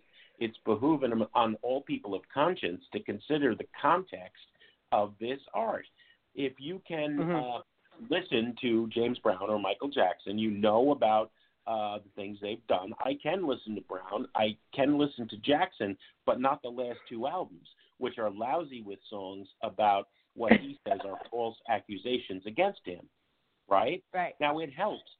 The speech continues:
Speaker 1: that Off the Wall is a much better album. That's the one I go to first anyway, and the last two albums suck. But I think,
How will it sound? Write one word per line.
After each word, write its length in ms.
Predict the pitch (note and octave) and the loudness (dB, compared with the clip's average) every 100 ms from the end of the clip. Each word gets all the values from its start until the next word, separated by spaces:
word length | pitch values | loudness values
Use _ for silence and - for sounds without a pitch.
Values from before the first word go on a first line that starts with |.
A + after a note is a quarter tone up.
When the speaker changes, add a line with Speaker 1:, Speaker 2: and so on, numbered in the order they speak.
| _ _ | _ _
Speaker 1:
that 120 | C3+ B2+ | -2 2
Off 280 | D3 D#3+ | 0 0
the 80 | - | -4
Wall 340 | A#2+ D3+ B2+ B2 | -6 -4 -4 -8
is 80 | |
a 40 | A#2 | -8
much 220 | A#2+ - | -10 -6
better 220 | A#2 G2+ | -6 -4
album. 220 | G#2+ A2+ A2+ | -2 -4 -6
That's 220 | B2 - | -8 -8
the 80 | G#2+ | -4
one 160 | G#2+ | -2
I 80 | G#2 | 0
go 180 | G#2+ G#2 | 0 -2
to 160 | A2 G#2+ | -4 0
first 260 | A#2 A#2 | 0 2
anyway, 480 | D3 D#3 G2 G2 A2 - - - | 0 2 4 2 2 -6 -10 0
and 160 | G#2+ | 2
the 40 | A2 | 4
last 260 | B2 A#2+ - | 4 2 0
two 160 | A2 | 2
albums 320 | G#2 F#2 F2 - | 2 2 -6 -4
suck. 260 | A3 D#3+ - _ _ _ _ _ | 2 2 0 _ _ _ _ _
But 100 | C#3+ | 0
I 140 | C#3 - | 0 -4
think, 200 | G#3+ A#3 | -14 -16